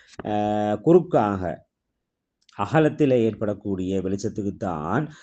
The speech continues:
அ, மெய்வெள்ளை என்று அரபியிலே அல் ஃபஜ்ரு சாதிக் என்று சொல்லப்படும். இவ்வாறு மெய்வெள்ளை ஏற்பட்டால்தான்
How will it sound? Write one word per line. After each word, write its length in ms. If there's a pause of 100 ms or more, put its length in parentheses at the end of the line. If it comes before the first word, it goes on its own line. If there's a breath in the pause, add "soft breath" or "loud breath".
(140 loud breath)
அ, 300
மெய்வெள்ளை 520
என்று 340 (140)
அரபியிலே 560
அல் 160
ஃபஜ்ரு 240
சாதிக் 460
என்று 140
சொல்லப்படும். 640 (240 loud breath)
இவ்வாறு 580 (180)
மெய்வெள்ளை 720
ஏற்பட்டால்தான் 880